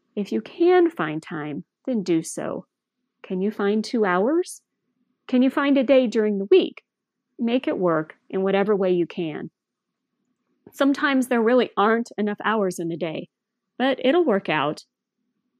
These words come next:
I want to share the advice I was given many years ago from a truly wise mom, also with three kids who also went back to school to become a teacher.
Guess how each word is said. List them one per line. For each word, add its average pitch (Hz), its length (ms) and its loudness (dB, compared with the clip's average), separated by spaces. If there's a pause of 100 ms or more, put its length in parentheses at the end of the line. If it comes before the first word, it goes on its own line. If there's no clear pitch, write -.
(360)
I 226 60 -2
want 349 260 0
to - 80 -8
share 285 220 0
the 240 160 -2
advice 175 480 -4
I 185 60 -2
was 175 180 -4
given 175 480 -6
many 247 220 2
years 190 340 0
ago 151 420 -4
from 170 220 -6
a 196 180 -6
truly 254 640 0
wise 185 540 0
mom, 151 420 -4 (800)
also 220 600 2
with 226 200 2
three 247 220 -2
kids 170 540 -2
who 165 320 -2
also 196 420 -2
went 180 260 -2
back 175 200 -4
to 185 100 -6
school 165 320 -4
to - 80 -16
become 170 260 -4
a 175 60 -4
teacher. - 500 -4